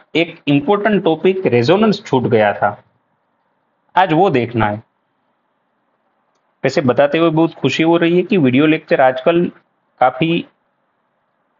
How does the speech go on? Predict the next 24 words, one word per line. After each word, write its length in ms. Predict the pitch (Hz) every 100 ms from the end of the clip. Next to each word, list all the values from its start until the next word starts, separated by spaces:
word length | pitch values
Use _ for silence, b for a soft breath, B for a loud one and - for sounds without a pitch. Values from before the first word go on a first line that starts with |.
| _ _
फैल 200 | 139 165
रहे 220 | 175 185 196
हैं, 140 | 247 - _ _ _ _ _ _ _ _ _ _ -
हर 160 | 135 147
सिटी 300 | - 143 175
के 120 | 180
बच्चे 300 | 170 170 185
देख 240 | 160 170 175
रहे 180 | 190 208
हैं, 140 | 277 _ _ _ _ -
यहाँ 180 | 131 135
तक 220 | 170 -
कि 100 | 175
कोटा 320 | - 139 156
सिटी 320 | 156 165 165 170
के 140 | 170
बच्चे 360 | 151 147 - 170
भी 160 | 139 170
ये 540 | 208 196 180 170 175
वीडियो 300 | 147 135 165
लेक्चर 380 | 170 165 185 151
देख 260 | 139 156
रहे 140 | 175
हैं। 120 | 190